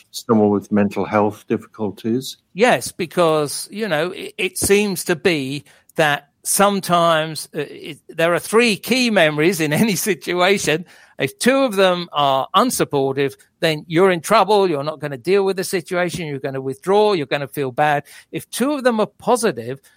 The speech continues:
Speaker 2: then you'll be able to see yourself achieving your goals, and that will give you positive emotions, which will carry you through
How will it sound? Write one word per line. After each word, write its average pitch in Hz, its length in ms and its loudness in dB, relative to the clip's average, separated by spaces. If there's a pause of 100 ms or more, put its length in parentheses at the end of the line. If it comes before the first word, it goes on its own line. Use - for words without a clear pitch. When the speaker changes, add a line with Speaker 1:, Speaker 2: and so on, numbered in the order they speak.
(120)
Speaker 2:
then 185 520 0
you'll 156 140 -4
be 196 140 4
able 233 180 4
to 208 80 4
see 240 460 -2
yourself 160 580 -2 (180)
achieving 233 560 -2
your 175 220 -2
goals, 120 580 -6 (300)
and 127 260 -6
that 196 240 2
will 156 180 -4
give 147 280 -4
you 131 240 -4 (220)
positive 170 440 0
emotions, 143 640 -6
which - 180 -14
will 131 200 -10
carry 202 400 2
you 208 160 2
through 190 480 2